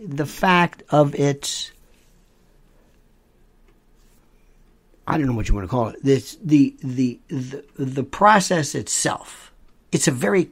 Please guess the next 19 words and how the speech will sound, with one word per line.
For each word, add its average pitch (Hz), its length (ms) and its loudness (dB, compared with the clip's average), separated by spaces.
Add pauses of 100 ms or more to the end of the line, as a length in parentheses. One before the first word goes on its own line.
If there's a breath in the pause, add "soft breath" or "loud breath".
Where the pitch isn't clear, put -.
complicated 147 800 0
thing. 101 140 -18
It's 95 100 -16
very, 185 260 -4
very, 170 320 -8 (120)
very 156 180 -2
difficult 139 600 -12
to, - 160 -18 (840 soft breath)
to - 180 -4
see - 320 0
a 180 80 10
word, 131 640 2 (220)
to - 120 -14
read 139 340 2
it, 139 200 0 (220)
process 151 720 0
it, 123 100 -14
remember 123 540 -2
it, - 100 -12